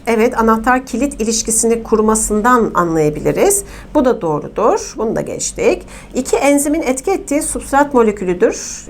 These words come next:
İkiye ne dedik? Bakın burada substrat dedik. Doğrudur. Bunu da geçtik. Dört enzim molekülüdür dedik. Bakalım dörde enzim azaldı. Sonra tekrar serbestliği geri geldi.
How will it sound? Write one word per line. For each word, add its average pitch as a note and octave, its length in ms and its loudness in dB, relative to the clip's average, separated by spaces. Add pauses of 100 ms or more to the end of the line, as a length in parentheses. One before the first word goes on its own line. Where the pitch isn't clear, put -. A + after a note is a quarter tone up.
İkiye C#4+ 380 2
ne D4+ 120 2
dedik? A#3+ 340 2
Bakın A3+ 300 0
burada A3 320 2
substrat G3+ 640 -2 (100)
dedik. E3+ 580 0 (520)
Doğrudur. G#3+ 720 4 (440)
Bunu C4+ 200 4
da F#3+ 60 2
geçtik. D3+ 560 -6 (220)
Dört F#4 380 -2
enzim C4+ 420 2
molekülüdür G#3+ 640 -2
dedik. A#3+ 400 0
Bakalım G3 380 0
dörde F#3+ 320 2
enzim A#3+ 760 2
azaldı. G#3 680 2
Sonra A#3+ 340 2
tekrar A3 500 0
serbestliği F#3 760 -4
geri F3 200 -2
geldi. B3+ 440 2